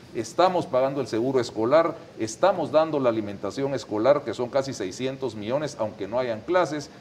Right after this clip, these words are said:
estamos dando nosotros un subsidio de seiscientos treinta millones para quienes consumen menos de trescientos kilowatts hora. Entonces pensemos, eh, se está trabajando. Y ese apoyo que estamos dando nosotros es cabalmente para que estos meses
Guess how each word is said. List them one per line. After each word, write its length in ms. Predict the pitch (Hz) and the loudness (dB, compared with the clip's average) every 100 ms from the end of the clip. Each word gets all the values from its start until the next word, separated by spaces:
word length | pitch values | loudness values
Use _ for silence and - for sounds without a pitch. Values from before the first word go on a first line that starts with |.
| - - - | -20 -20 -8
estamos 580 | 123 - - 180 170 127 | -8 -2 2 2 2 0
dando 280 | 151 151 139 | 0 0 -2
nosotros 380 | 110 143 131 | -2 -4 -4
un 120 | 135 135 | -6 -6
subsidio 420 | 135 135 139 143 | -6 -4 -4 -4
de 40 | |
seiscientos 520 | 123 98 117 135 127 - | -4 -4 -4 -6 -6 -2
treinta 340 | 131 135 127 | -2 0 -2
millones 360 | 110 123 139 127 | -2 -4 -4 -2
para 200 | 104 92 | -2 -2
quienes 300 | 127 131 123 | -4 -6 -6
consumen 460 | 104 101 131 123 | -8 -6 -6 -6
menos 240 | 123 135 110 | -6 -4 -4
de 80 | 98 | -6
trescientos 500 | 90 127 131 131 - | -6 -8 -6 -8 -8
kilowatts 380 | 101 104 110 | -2 0 0
hora. 220 | 147 160 147 - - - | 2 2 2 -10 -18 -16
Entonces 260 | 104 - - | -8 -4 -2
pensemos, 520 | 127 117 185 120 - - - - - | -2 0 0 0 -6 -16 -20 -20 -10
eh, 200 | 101 95 - | -6 -6 -6
se 120 | 113 | -2
está 200 | - 151 | 2 6
trabajando. 500 | 170 107 190 139 - - - - - - | 6 8 8 6 -2 -14 -20 -20 -20 -12
Y 140 | 110 139 | -2 0
ese 320 | 170 185 180 | 0 -2 -2
apoyo 540 | - - 202 226 208 | -4 0 0 2 0
que 60 | 104 | -2
estamos 360 | - 139 156 131 | 0 0 0 0
dando 300 | 170 175 147 | 0 0 -4
nosotros 400 | 113 156 220 151 | -4 -4 -6 -6
es 140 | 135 | -2
cabalmente 480 | 139 143 143 151 190 | 2 2 0 -6 -4
para 220 | 123 92 | -2 -2
que 120 | 123 | -2
estos 320 | 147 175 151 | -4 -4 -6
meses 480 | 170 208 139 123 - | -4 -4 -4 -8 -14